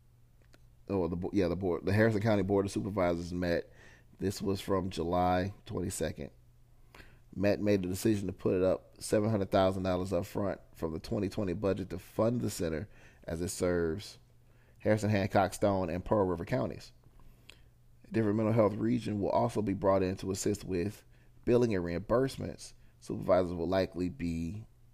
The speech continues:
likely said it'll be Pine Co-, Pine Belt Mental Health, which services Hattiesburg, which is have, which is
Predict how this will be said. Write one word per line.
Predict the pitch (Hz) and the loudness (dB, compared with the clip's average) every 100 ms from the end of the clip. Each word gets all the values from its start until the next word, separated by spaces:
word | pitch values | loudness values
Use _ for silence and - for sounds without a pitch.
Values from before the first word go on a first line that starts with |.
| - _ - - - | -20 _ -20 -20 -4
likely | 98 101 98 | -2 -2 -2
said | 98 87 | 0 0
it'll | 85 | 0
be | 85 | -4
Pine | 90 95 90 | -4 -4 -4
Co-, | 92 90 - - | -2 -4 -4 0
Pine | 123 123 | 4 4
Belt | 95 80 | 2 0
Mental | 92 92 | -2 0
Health, | 101 92 90 | 2 0 -2
which | 82 - - - - - - | -6 -6 -16 -20 -20 -20 -4
services | - 113 107 98 90 92 - - - - 107 | 2 2 4 2 2 0 -8 -20 -20 -16 0
Hattiesburg, | 117 110 98 92 92 90 92 82 - - - - - - - - | 2 2 2 0 2 0 0 -4 -12 -20 -20 -20 -20 -20 -20 -12
which | 92 92 | -10 -2
is | |
have, | 104 90 55 - | 2 2 -2 -10
which | 76 90 - | -6 -4 -4
is | 85 85 80 78 - - - | -2 0 -2 -4 -10 -16 -18